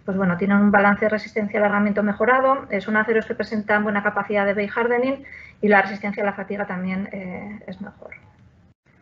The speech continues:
Vale, pasamos ahora a los aceros trip. Eh, estos aceros se desarrollaron para aumentar la capacidad de absorción de energía en el impacto.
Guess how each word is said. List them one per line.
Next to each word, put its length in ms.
Vale, 180
pasamos 360
ahora 220
a 20
los 120
aceros 540
trip. 320
Eh, 500
estos 220
aceros 400
se 80
desarrollaron 580
para 140
aumentar 300
la 100
capacidad 420
de 80
absorción 440
de 80
energía 300
en 60
el 120
impacto. 440